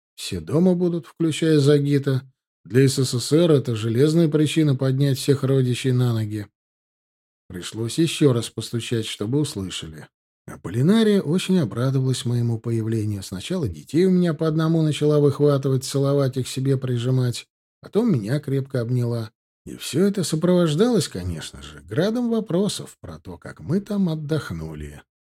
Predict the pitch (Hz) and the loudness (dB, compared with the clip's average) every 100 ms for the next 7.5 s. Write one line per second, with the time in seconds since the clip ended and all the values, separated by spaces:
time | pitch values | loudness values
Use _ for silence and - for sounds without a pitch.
0 | _ _ _ _ - 123 147 120 101 104 | _ _ _ _ 0 4 4 2 -6 -6
1 | 107 104 - 92 110 113 - 127 165 143 | -4 -4 -4 -8 -6 -6 -4 -2 0 0
2 | 143 131 131 175 156 - - 180 170 139 | -2 -2 0 0 -2 -6 -2 0 2 2
3 | 143 143 143 127 127 120 120 131 202 196 | 2 2 0 0 0 0 0 0 0 0
4 | 156 139 143 151 208 185 139 - 127 123 | 0 2 2 4 2 2 0 -2 -6 -2
5 | 127 151 156 151 147 151 139 135 135 135 | -2 0 0 0 2 2 0 -2 -4 -2
6 | 135 135 123 139 131 127 123 120 127 123 | -2 -2 -2 2 2 2 0 0 -2 0
7 | 127 123 117 110 | 0 0 0 -4